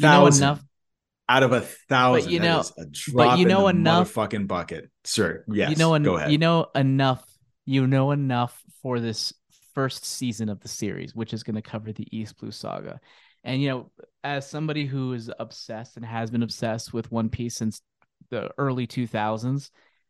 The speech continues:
Speaker 2: this makes, this brings me a lot of joy on some level that it's gonna be, uh, coming to li-, live action.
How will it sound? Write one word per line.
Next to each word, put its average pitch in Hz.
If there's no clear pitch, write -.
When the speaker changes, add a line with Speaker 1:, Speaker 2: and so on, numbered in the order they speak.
Speaker 2:
this 131
makes, 120
this 127
brings 160
me 160
a 156
lot 139
of 123
joy 120
on 117
some 127
level 120
that 113
it's 107
gonna 117
be, 110
uh, 107
coming 208
to 196
li-, 180
live 170
action. 160